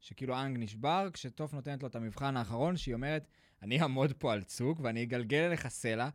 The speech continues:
שאם אתה לא תצליח לקשף אותו, אתה כנראה תמות", סבבה? "אבל אתה תצליח", שזה קצת כמו המתנקש,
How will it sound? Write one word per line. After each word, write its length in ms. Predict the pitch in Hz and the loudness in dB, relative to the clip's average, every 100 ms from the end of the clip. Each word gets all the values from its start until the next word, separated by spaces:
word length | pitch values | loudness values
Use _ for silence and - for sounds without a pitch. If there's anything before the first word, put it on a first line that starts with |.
| - - - | -10 -20 -12
שאם 440 | - 180 285 311 | 0 4 4 4
אתה 140 | 247 208 | 4 4
לא 100 | 233 | 4
תצליח 300 | 269 277 254 | 2 0 0
לקשף 220 | 226 269 | 2 2
אותו, 180 | 285 247 - | 4 4 2
אתה 140 | 151 | -2
כנראה 440 | 156 190 196 196 262 | 0 2 4 4 6
תמות", 640 | 208 190 180 127 - - - - | 6 8 8 4 0 -14 -14 -10
סבבה? 420 | 110 120 147 208 214 - - - - | -4 -2 2 2 0 -12 -20 -12 -2
"אבל 280 | 131 277 339 294 | 6 8 8 4
אתה 140 | - | -6
תצליח", 500 | 285 262 247 247 208 - - _ | -8 -2 4 6 4 -4 -20 _
שזה 180 | 139 160 | -4 -2
קצת 260 | - 262 | 2 0
כמו 440 | - 208 208 208 196 | 2 0 2 4 2
המתנקש, 800 | 156 143 143 - 156 214 - | 0 -2 -4 0 0 0 -6